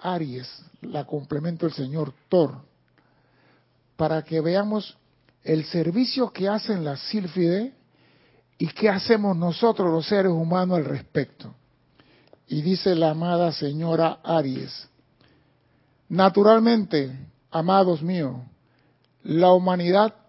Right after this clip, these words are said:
ha utilizado el aire a través de las eras. Desde el momento en que descendió la primera raza raíz,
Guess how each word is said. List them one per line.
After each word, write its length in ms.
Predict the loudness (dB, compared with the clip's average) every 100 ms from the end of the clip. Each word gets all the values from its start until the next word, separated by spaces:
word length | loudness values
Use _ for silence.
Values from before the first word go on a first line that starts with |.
| _
ha 120 | 2 2
utilizado 600 | 2 0 -2 2 4 4
el 120 | 4
aire 280 | 4 2 2
a 120 | -2
través 340 | 0 2 2 2
de 100 | 0
las 260 | -2 -6 0
eras. 560 | 2 2 -2 -8 -18 _ _ _ _ _ _ _ _ _ _ -20 _ _
Desde 340 | 0 2 4
el 80 | 4
momento 540 | 4 2 2 0 2 0
en 120 | 2
que 80 | 4
descendió 580 | 4 2 -2 2 4 6
la 200 | 4 2
primera 420 | 0 2 2 2
raza 380 | 2 2 2 2
raíz, 480 | 2 2 0 -4